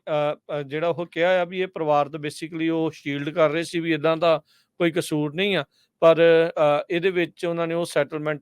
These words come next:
ਨੂੰ ਰੱਦ ਕਰ ਦਿੱਤਾ ਆ। ਜਸਟਿਸ ਨੀਲ ਗੌਰਸਚ, ਉਹਨਾਂ ਨੇ, ਅ, ਮੈਜੋਰਟੀ ਦੇ ਲਈ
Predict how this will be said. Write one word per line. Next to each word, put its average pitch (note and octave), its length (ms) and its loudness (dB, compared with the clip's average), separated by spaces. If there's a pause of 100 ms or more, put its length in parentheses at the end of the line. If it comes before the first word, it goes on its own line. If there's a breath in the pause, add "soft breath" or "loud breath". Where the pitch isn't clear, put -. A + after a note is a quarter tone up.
ਨੂੰ D3+ 200 -6
ਰੱਦ D#3+ 200 2
ਕਰ B2+ 240 -6
ਦਿੱਤਾ A#2 460 -4
ਆ। A2+ 40 -8 (320)
ਜਸਟਿਸ D3+ 480 -4
ਨੀਲ F3 380 -4
ਗੌਰਸਚ, D#3 680 0 (340)
ਉਹਨਾਂ G#3+ 320 0
ਨੇ, F3 420 -2 (200)
ਅ, - 20 0
ਮੈਜੋਰਟੀ D#3 560 0
ਦੇ G3+ 140 -4
ਲਈ D#3 340 -2